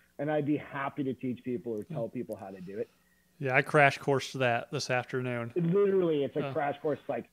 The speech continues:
Speaker 1: we're, J J and I are taking pictures, like, "This is where you need to click. Click here, put this here, do this." And you're doing it. YouTube videos. I literally taught myself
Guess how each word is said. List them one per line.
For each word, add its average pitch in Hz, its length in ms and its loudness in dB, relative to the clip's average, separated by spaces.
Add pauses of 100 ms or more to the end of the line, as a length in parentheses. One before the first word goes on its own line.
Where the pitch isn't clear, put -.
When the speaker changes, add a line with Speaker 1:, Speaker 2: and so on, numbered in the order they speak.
(160)
Speaker 1:
we're, 160 160 2 (320)
J 165 220 0
J 156 180 2
and 151 80 2
I 147 60 0
are 131 100 0
taking 156 360 -4
pictures, 143 380 -4
like, 110 260 -8
"This 151 180 -4
is 120 100 -10
where 139 100 -2
you 127 160 -2
need 123 140 -6
to 113 80 -6
click. 101 340 -10
Click 147 220 -4
here, 127 320 -6
put 139 160 -4
this 139 180 -4
here, 101 260 -8
do 139 180 0
this." 123 160 -6 (160)
And 143 140 -2
you're 165 160 2
doing 147 240 0
it. 117 160 -10 (320)
YouTube 160 480 0
videos. 123 320 -2 (480)
I 160 80 0
literally 180 340 2
taught 156 200 -2
myself 131 380 -4